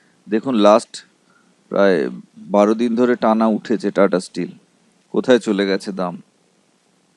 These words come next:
জেএসডব্লিউ স্টিলও তাই, হিউজ দাম বেড়ে গেছে জেএসডব্লিউ স্টিলের।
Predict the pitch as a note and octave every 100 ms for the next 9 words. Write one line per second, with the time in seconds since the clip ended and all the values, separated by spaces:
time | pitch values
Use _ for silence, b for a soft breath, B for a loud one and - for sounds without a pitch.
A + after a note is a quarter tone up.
0 | _ _ _ - G#2 A2+ A#2+ A2 A#2+ A#2
1 | B2+ - C3+ C3 A#2+ A2 F#2 - _ _
2 | - A#2+ A#2 G2+ G2 G2+ G#2+ G2+ G2+ G2
3 | F2+ F#2+ G2+ G2 G2 E2+ F#2+ - G#2 D#2